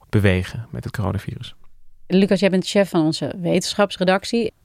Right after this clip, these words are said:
Speaker 2: je verslaat niet de politiek. Dus ik snap wel dat het misschien lastig is voor jou om dit te vertellen. Maar, ehm, met dat in ons achterhoofd, hè, van dat corona een virus is dat bij ons blijft, een endemische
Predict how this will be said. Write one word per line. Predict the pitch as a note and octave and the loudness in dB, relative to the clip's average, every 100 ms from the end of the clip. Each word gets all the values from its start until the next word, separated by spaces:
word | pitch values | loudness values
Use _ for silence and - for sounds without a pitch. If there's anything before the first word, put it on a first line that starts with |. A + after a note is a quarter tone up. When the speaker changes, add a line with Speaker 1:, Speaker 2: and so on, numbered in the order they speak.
| _ | _
Speaker 2:
je | F3+ | -6
verslaat | - F3 - F3 F#3+ | -2 0 2 4 4
niet | F#3+ F#3 | 2 0
de | E3+ | 0
politiek. | E3+ D#3+ - G#3+ - | 2 2 2 -2 0
Dus | E3+ - | -6 -6
ik | - - - | -14 -18 -12
snap | - G#3 - | 0 0 2
wel | E3 E3 | 2 2
dat | F#3 E3+ | 0 0
het | F3 E3+ | -2 -4
misschien | E3+ - F3 E3 - | -2 0 2 0 -2
lastig | - E3+ A3 - | 2 2 2 -4
is | G3+ | -10
voor | - | -2
jou | F#3 | 0
om | F3+ | 0
dit | F3 | -2
te | E3+ | -6
vertellen. | - - B3 A#3+ F#3 | -10 0 2 4 2
Maar, | F#3+ - - - - | 0 -4 -16 -16 -8
ehm, | - G3 F#3+ G3 F#3+ - _ | 0 2 2 2 0 -4 _
met | G3+ G#3 F3 | 2 4 4
dat | A#3 B3 | 2 2
in | G#3+ G#3+ | -4 -2
ons | G#3 - | -4 0
achterhoofd, | G3 - F3 C#3+ D3 - | -2 0 0 2 0 2
hè, | G#3+ C#4 | 2 2
van | D4 F#3 F3+ | 2 0 0
dat | F3 | 0
corona | F#3 E3+ F3 F3+ E3 D#3+ E3+ - _ | -2 2 2 4 2 0 -2 -8 _
een | - F3+ | -2 0
virus | F3 G3+ G3+ E3+ | 2 2 2 0
is | F#3 | 0
dat | E3+ D3+ | 0 0
bij | D3 C#3 E3 | 0 2 2
ons | F3+ | 0
blijft, | - E3+ G3+ G3 | 2 4 2 0
een | F3+ | -2
endemische | F3 D3 E3+ F#3+ G3 F3 F3 D#3 D#3+ | 0 4 4 6 4 2 2 2 0